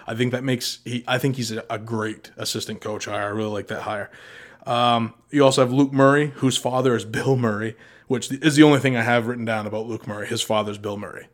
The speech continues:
You have to love that. I mean, <laughs> Bill Murray, he's a legend. Uh, and then you have, uh, I'm gonna butcher his name. I used to know his name. Mike Pegues or Pegues, I'm not sure,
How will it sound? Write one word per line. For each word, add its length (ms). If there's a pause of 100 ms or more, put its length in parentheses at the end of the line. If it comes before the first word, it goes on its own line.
(140)
You 100
have 180
to 60
love 260
that. 340 (260)
I 60
mean, 320 (220)
<laughs> 240
Bill 760
Murray, 280 (260)
he's 140
a 40
legend. 400 (400)
Uh, 240
and 80
then 120
you 80
have, 340
uh, 360 (340)
I'm 160
gonna 160
butcher 320
his 100
name. 180
I 40
used 260
to 80
know 220
his 180
name. 300 (260)
Mike 320 (440)
Pegues 500
or 100
Pegues, 640
I'm 100
not 220
sure, 320